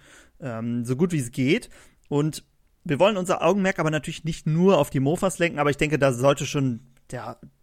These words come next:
der Hauptfokus drauf liegen, weil wir einfach am meisten zu erzählen können. Aber Piaggio ist natürlich eine Marke, die f-, doch viel mehr bietet als bloß diese Mofas. Und, ähm,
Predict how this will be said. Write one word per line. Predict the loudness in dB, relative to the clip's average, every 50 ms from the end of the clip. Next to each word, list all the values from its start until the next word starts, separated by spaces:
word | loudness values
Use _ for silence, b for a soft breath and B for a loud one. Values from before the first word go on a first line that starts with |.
| _ -12
der | -4 0
Hauptfokus | 0 0 0 0 -2 0 0 0 0 -2 -2
drauf | 0 -2 -2 -2 -2
liegen, | -4 -2 0 2
weil | 2 4
wir | 4 4
einfach | 2 2 0
am | -2 -2
meisten | -4 -6 -6 -6 -8
zu | -6 -6
erzählen | -6 -2 0 -2 0 0
können. | 0 0 0 0 -2 -6 B B B B B B B B B B
Aber | -4 0 0 0
Piaggio | 4 6 6 6 6 4 0
ist | 0
natürlich | 0 -2 -2 -2 -4 -6 -4
eine | -2 -2
Marke, | 0 0 0 0 0 -2 -2
die | -2 -2 -4 -4
f-, | -6 -8 -10
doch | -8 -8 -8
viel | -6 -4 -2 0 0 2
mehr | 2 4 2 2
bietet | 2 0 -2 0 0 -2 -2 0
als | 0 0 -2 -2 -8
bloß | -10 -6 -4 -4 -4
diese | -4 -6 -4 -4 -2
Mofas. | -2 0 0 0 0 0 0 0 0 0 -4 b b b b b b b b b _ _ -6
Und, | -4 -2 -2 -2 -4 -4 -6 -10 -10
ähm, | -8 -6 -4 -4 -4 -4 -6